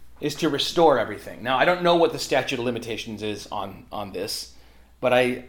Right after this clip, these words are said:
I don't know. I, I've not ever heard of a believer s-, going to his boss and saying,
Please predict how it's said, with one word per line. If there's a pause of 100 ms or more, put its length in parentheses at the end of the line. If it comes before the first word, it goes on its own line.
I
don't
know.
I,
I've
not
ever
heard
of
a
believer
s-,
going
to
his
boss
and
saying,